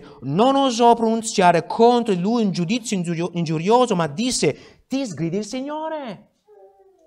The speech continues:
Questo è quello che i credenti devono fare, pregare affinché Dio scacci i demoni. Non siamo gli apostoli o discepoli che in quel contesto ricevettero questa autorità. Non vediamo ciò nelle epistole.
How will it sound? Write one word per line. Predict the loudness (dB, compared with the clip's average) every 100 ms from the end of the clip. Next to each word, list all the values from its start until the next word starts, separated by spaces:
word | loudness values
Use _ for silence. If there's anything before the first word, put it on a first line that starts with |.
| _ _
Questo | -8 -8 -8
è |
quello | -6 -2 -2
che | -2
i | -8
credenti | -8 -8 -8 -10
devono | -4 -4 -4
fare, | -10 -8 -8 -8 -12 _ _ _ _ _ _
pregare | -10 -4 0 0
affinché | -2 -8 -12 -12 -12
Dio | -12 -10
scacci | -12 -10 -10 -10 -14
i |
demoni. | -14 -14 -12
Non | -14
siamo | -10 -8 -8
gli | -8
apostoli | -6 -4 -4 -8 -12 -10 -10 -14 _ _ _ _ _ _ -4
o | -2
discepoli | -2 -4 -4 -4 -4 -6 -8
che |
in | -8 0
quel | 2 2
contesto | 0 -6 -4 -4 -4 -4 -6 -6
ricevettero | -6 -4 -2 -2 -2 -2 0
questa | 0 2
autorità. | 0 -2 -10 -6 -4 -2 -2 -4 -10 _ _ _ _ _ _ _ _ _ _ _
Non | -8 -6 -4
vediamo | -2 -2 -4
ciò | -6 -6
nelle | -6 -6
epistole. | -10 -10 -12 -12 -12 -12 -18 _